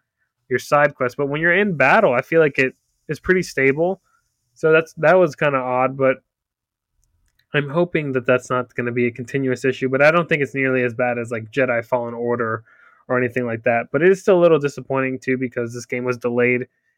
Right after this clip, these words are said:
And it, I mean, intentionally they came out and were, like, spe-, like,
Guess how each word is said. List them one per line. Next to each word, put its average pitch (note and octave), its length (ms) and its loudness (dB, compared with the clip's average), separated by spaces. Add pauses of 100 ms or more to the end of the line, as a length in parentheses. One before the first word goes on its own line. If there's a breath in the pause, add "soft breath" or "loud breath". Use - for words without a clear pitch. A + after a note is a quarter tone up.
(140)
And C#3 180 -4 (220)
it, C3+ 240 2
I C#3+ 60 -4
mean, C3 160 0
intentionally C3+ 500 0
they B2+ 140 2
came B2+ 240 -4
out B2+ 140 -2
and A#2+ 60 -8
were, A#2+ 120 -4
like, A#2+ 220 -6
spe-, - 580 -4
like, B2+ 320 -4